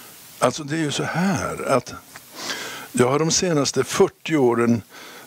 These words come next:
skrivit efter ett visst obligatorium, efter regler.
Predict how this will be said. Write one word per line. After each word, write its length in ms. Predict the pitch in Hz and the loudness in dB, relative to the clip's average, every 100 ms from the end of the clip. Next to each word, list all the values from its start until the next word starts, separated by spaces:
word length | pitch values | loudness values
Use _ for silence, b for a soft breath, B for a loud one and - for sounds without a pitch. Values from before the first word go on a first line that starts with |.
| - | -10
skrivit 840 | - - 139 143 113 110 - - - - - 98 | -2 -2 0 0 2 0 -2 -10 -12 -12 -10 -2
efter 280 | - - 135 | -2 -2 -8
ett 120 | 139 | -4
visst 240 | 110 - 123 | -4 0 0
obligatorium, 1000 | 113 107 127 127 - 202 160 95 90 98 | 0 0 2 0 2 2 2 0 0 -2
efter 260 | - 131 | 0 0
regler. 480 | 123 151 139 92 | 2 2 0 -2